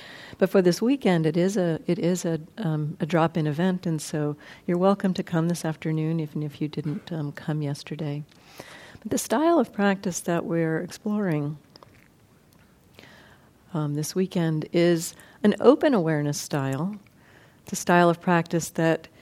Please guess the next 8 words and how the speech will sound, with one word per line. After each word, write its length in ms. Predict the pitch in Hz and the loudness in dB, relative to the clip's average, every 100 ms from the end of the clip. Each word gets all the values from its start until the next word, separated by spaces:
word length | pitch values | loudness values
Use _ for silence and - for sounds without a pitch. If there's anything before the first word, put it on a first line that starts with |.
| - | -10
is 140 | 170 - | -6 -2
very 280 | 208 349 | 0 2
receptive. 840 | 349 294 - 190 185 - 165 139 - - _ _ _ _ - _ _ _ _ _ _ | 2 0 -2 -2 -2 0 -2 -2 -6 -18 _ _ _ _ -20 _ _ _ _ _ _
We 240 | 175 175 | 0 2
settle 380 | 175 - 196 226 | 2 2 4 4
back, 540 | 208 185 175 175 - - - - _ _ _ _ _ _ _ _ _ _ _ _ | 6 4 4 2 -4 -16 -18 -20 _ _ _ _ _ _ _ _ _ _ _ _
we 120 | - 160 | -4 0
recognize 960 | 185 190 220 196 190 175 175 170 - | 2 2 2 2 4 4 2 0 -4